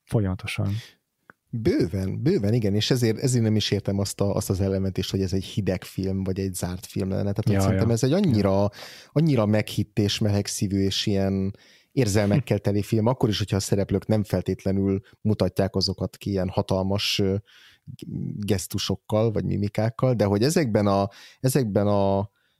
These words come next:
Speaker 2: az ilyen túlsatokban, meg, meg egészen közelikben,
Speaker 1: Igen.
Speaker 2: ahol, ahol, ahol így egymást áttölelik a, a, a szereplők, akár a két fősze-, főszereplő, akár a Kata és a Jóska, akár a Sanyi és az Anna, tehát hogy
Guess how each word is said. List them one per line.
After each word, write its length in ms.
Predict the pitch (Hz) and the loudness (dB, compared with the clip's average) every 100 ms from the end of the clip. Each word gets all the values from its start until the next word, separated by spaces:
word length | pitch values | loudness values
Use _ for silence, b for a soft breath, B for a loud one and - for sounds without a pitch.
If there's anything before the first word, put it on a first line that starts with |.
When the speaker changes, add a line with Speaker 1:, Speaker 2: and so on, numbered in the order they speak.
| _ _ - | _ _ -4
Speaker 2:
az 340 | 98 - 107 101 | -2 0 0 2
ilyen 180 | 98 | 0
túlsatokban, 800 | - 120 - 113 - 104 104 110 | 2 0 2 0 2 0 2 2
meg, 360 | 113 101 98 98 | 2 2 0 0
meg 140 | 95 | 0
egészen 460 | 104 104 107 - 110 | 0 2 0 2 0
közelikben, 680 | 120 107 113 117 110 110 104 | 2 2 2 2 2 2 2
Speaker 1:
Igen. 180 | 104 104 | 4 4
Speaker 2:
ahol, 220 | 104 101 | 2 0
ahol, 420 | 101 95 101 101 95 | -2 0 2 2 0
ahol 300 | 104 92 101 | -2 0 0
így 320 | 101 98 92 B B - | 0 -2 -6 B B -2
egymást 380 | 107 92 - | 0 0 0
áttölelik 580 | 117 110 - 107 107 107 | 0 0 2 2 2 2
a, 320 | 110 107 104 110 | 2 2 2 2
a, 220 | 107 101 | 0 0
a 200 | - - | -4 -4
szereplők, 600 | - 107 104 - 107 107 | -2 0 0 0 0 0
akár 300 | - - 127 | 0 2 2
a 60 | 123 | 2
két 240 | - 120 | 2 0
fősze-, 440 | - 117 - 104 110 | 0 0 0 -4 -2
főszereplő, 680 | 120 110 117 107 - 104 101 | -2 0 0 0 0 0 0
akár 420 | 117 - 110 110 | 0 0 2 2
a 240 | 107 104 101 | 2 2 0
Kata 260 | 110 - 107 | -2 0 0
és 220 | 107 - | -2 -2
a 40 | |
Jóska, 500 | 104 101 - - 98 | -2 -2 -4 -4 -4
akár 360 | - 120 110 107 | -2 -2 0 0
a 40 | |
Sanyi 360 | 107 - 110 110 | 0 0 0 0
és 240 | 107 104 | 0 0
az 140 | 107 110 | -2 0
Anna, 240 | 110 107 | 0 -2
tehát 200 | 104 107 | -2 -4
hogy 160 | - | -2